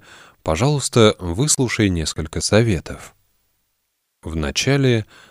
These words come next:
опиши, как человек должен найти прибежище у истинного духовного учителя. В твоей книге должны быть описаны признаки истинного духовного учителя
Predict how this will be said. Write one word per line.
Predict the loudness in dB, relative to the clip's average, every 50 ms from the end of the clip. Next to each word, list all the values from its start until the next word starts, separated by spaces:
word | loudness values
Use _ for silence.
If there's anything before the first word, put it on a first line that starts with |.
| _
опиши, | _ -8 -4 -2 0 0 2 2 2 2
как | 2 0 0 0
человек | -2 0 2 2 2 2 0 0
должен | 0 0 0 2 0 0 0
найти | 0 -2 -2 -4 -6 -6
прибежище | -6 -6 -4 -2 0 0 0 0 -2 -4 -4 -2 0 0 0 0 -2
у | -4 -4 -2 0
истинного | 0 -2 -4 -6 -6 -4 -2 -2 0 0 0
духовного | -2 -4 -6 -6 -8 -8 -8 -8 -8 -6 -4 -2
учителя. | -2 -2 -2 -2 -4 -4 -6 -8 -10 -10 -10 -12 -14 -16 -18 _ _ _ _ _ _ _ _ _ _ _ _ _ _ _ _ _ _ _ _ _ _ _ _ _ _ _ _
В | -16 -10
твоей | -4 -2 0 2 2 0 -2 -4
книге | -6 -6 -4 0 0 0 2 4 2 4
должны | 4 4 4 2 4 2 2 0
быть | 0 -2 -2 -4
описаны | -4 -2 -2 -2 0 0 0 -2 -4 -4
признаки | -2 -2 -2 -2 0 -2 -4 -4 -4 -4
истинного | -4 -4 -4 -6 -6 -6 -6 -6 -6 -6
духовного | -6 -8 -8 -6 -6 -6 -6 -6 -8 -8 -8 -8
учителя | -8 -8 -6 -6 -6 -4 -4 -2 0 2 4 4 4 2